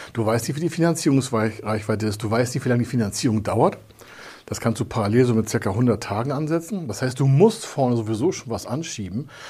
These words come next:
damit sich das nicht alles verzögert. Das läuft alles parallel ab. Und, äh, du gehst dann in diese, äh, Kommunikation mit dem M und A-Berater und kannst also schon zeigen, "Ah,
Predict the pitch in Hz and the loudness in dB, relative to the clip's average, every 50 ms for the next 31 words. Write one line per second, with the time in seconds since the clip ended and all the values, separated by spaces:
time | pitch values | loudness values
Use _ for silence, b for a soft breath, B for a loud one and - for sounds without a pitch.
0 | B B 123 123 135 147 143 139 160 131 127 135 127 123 120 113 - - 104 - | B B 0 2 2 2 4 4 2 2 2 0 0 0 0 -2 -2 -6 -4 2
1 | - 160 135 107 104 143 - B B B B B 123 - 123 120 - - - - | 2 4 4 4 0 -2 -6 B B B B B -4 0 0 -2 -2 -2 0 2
2 | 196 214 208 196 - - 160 139 139 151 156 135 - 117 139 - - B B B | 4 4 4 2 2 -2 0 2 4 4 4 4 2 -2 -4 -6 -10 B B B
3 | B B B B B B B B B _ 123 123 123 127 127 120 123 127 127 127 | B B B B B B B B B _ 0 2 2 2 0 -2 -2 -2 0 2
4 | 123 123 120 117 151 196 175 190 196 165 - 180 160 170 160 143 131 123 117 123 | 2 0 2 4 2 2 2 2 -2 0 2 2 2 2 0 -2 -2 0 2 2
5 | 117 117 95 110 113 107 104 127 127 135 120 127 107 - - 131 131 117 107 98 | 2 2 2 0 -4 -4 -2 -2 -2 0 0 -2 -2 -2 -2 -2 0 0 -2 -2
6 | 101 110 131 147 131 117 92 92 98 95 123 135 135 - 135 135 135 - - 160 | -2 0 0 0 0 0 -2 -2 -2 -2 -4 -6 -2 -2 -2 0 0 0 0 0
7 | 180 190 185 - - 135 135 127 123 123 - 135 120 - - - - 135 165 196 | 0 -2 -4 -2 0 0 2 2 0 0 0 -2 -2 -2 -2 -4 0 2 2 2
8 | 202 160 135 123 127 139 160 190 208 214 214 202 185 165 139 123 104 95 87 85 | 2 2 0 -2 -2 0 0 2 2 2 2 2 2 0 0 -2 -2 -4 -4 -6
9 | 80 71 - | -10 -12 -14